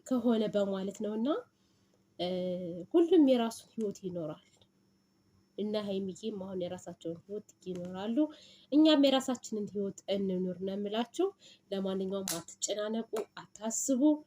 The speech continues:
አዲስ ነገር፣ አዳዲስ ነገር ነው የሚመጣላችሁ በየቀኑ ማለት ነው። ሀይሚ ብሩኬ ማለት ነው ጭንቅላታቸው ማለት ነው በጣም ስማርት የሆኑ ልጆች ናቸው።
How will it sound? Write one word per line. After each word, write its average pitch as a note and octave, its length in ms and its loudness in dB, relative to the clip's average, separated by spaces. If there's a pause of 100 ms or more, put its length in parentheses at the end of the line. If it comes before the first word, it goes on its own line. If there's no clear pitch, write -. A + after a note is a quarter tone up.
(1300)
አዲስ - 520 0
ነገር፣ A#3+ 320 4
አዳዲስ C4+ 500 2
ነገር A#3 300 2
ነው G#3+ 100 -2
የሚመጣላችሁ G3+ 720 -2
በየቀኑ G#3 600 2 (100)
ማለት F3 320 -6
ነው። F3+ 120 0 (500)
ሀይሚ F4+ 340 8 (160)
ብሩኬ C#4+ 380 6 (140)
ማለት G3 300 0
ነው F#3 180 -8
ጭንቅላታቸው C#4 920 0
ማለት E3+ 340 -6
ነው C#3+ 120 -14 (1800)
በጣም B3 400 -2
ስማርት C4 380 0
የሆኑ F#3+ 260 -2
ልጆች E3+ 340 -6
ናቸው። E3+ 320 -14